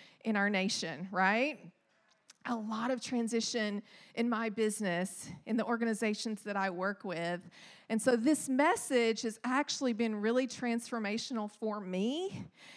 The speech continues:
And then last month, I was actually with a group of executives. It was a C-suite level in an organization. And after three consecutive days over months, this individual, the leader,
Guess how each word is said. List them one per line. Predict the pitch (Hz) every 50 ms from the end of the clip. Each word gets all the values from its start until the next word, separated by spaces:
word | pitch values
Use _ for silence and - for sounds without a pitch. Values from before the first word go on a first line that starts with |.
| - - - - _
And | - 254 262 269
then | 285 285 277 269 262 254
last | 247 262 294 320 339 - - -
month, | 302 302 285 269 254 240 -
I | 233
was | 226 226 220 - -
actually | 240 240 254 277 - - - 302 285 269
with | 240 240 233 233 240 226 220 220 - - - - - 233 -
a | 226 220 214 208
group | 202 196 214 226 233 254 254 226 208 196 202 208 - -
of | - 226 196
executives. | 214 202 202 - 226 214 233 233 - 240 220 202 196 196 196
It | - -
was | 196 190
a | 190 196
C-suite | - - - - 277 262 269 277 - - - 254 254 254 247 247 247 - - - - - - - -
level | 220 226 233 240 233 240 240
in | 233 226
an | 214 208
organization. | 180 202 226 226 233 233 226 214 226 220 214 220 214 - - 220 208
And | 208 202
after | - 214 226 240 254 262 - - 262 233 214 208 208 208 - - - - _ - -
three | - 262 269 285 294 294 285
consecutive | - - 269 262 - - 247 240 - 254 247 233 226 214
days | 233 226 220 226 233 226
over | 233 220 214 220 214
months, | 214 214 214 214 214 214 - - - - -
this | - 226 220 - - - _ _ _ _ _ _ _ _ _ _
individual, | 247 262 277 277 247 247 277 262 220 247 233 220 208
the | 214 214
leader, | 208 233 262 262 262 240 220 214 220 233